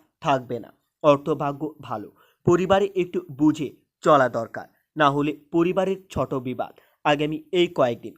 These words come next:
খুবই বড় আকার নিতে পারে। সম্পর্কর ক্ষেত্রে আনন্দে কাটাতে পারবেন। পেশাগত ক্ষেত্রে একটু খারাপ থাকবে, তাই আপনাদের সাবধানে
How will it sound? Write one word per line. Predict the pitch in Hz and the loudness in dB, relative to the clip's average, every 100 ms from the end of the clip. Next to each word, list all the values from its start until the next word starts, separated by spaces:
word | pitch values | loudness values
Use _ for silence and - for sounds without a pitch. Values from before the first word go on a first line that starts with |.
| - | -8
খুবই | 143 135 143 143 - _ | -4 0 0 -2 -18 _
বড় | 143 156 165 - | 2 4 4 2
আকার | 143 135 139 104 _ _ - | 2 2 0 -10 _ _ -6
নিতে | 160 156 311 135 | 0 0 0 -2
পারে। | 123 113 - _ _ _ | -4 -8 -12 _ _ _
সম্পর্কর | - 165 165 220 226 220 | 2 2 4 -2 -2 -6
ক্ষেত্রে | 220 202 - - | -6 -8 -10 -2
আনন্দে | 151 160 170 104 - _ _ - | 0 0 -4 -10 -16 _ _ 4
কাটাতে | 151 135 120 127 | 4 4 -4 -6
পারবেন। | 123 117 - 98 _ _ - | -6 -8 -10 -20 _ _ -6
পেশাগত | 135 131 131 131 139 | -6 -4 -8 -8 -8
ক্ষেত্রে | 139 139 139 139 147 | -10 -8 -8 -8 -10
একটু | 143 156 160 - _ _ | -6 -4 -4 -6 _ _
খারাপ | - 160 165 - | -2 2 2 0
থাকবে, | 135 117 - - _ _ _ | -10 -12 -14 -20 _ _ _
তাই | 160 165 | 2 2
আপনাদের | 175 175 185 185 185 _ | 2 -2 -6 -6 -8 _
সাবধানে | - 170 147 143 156 | -4 0 0 -2 -10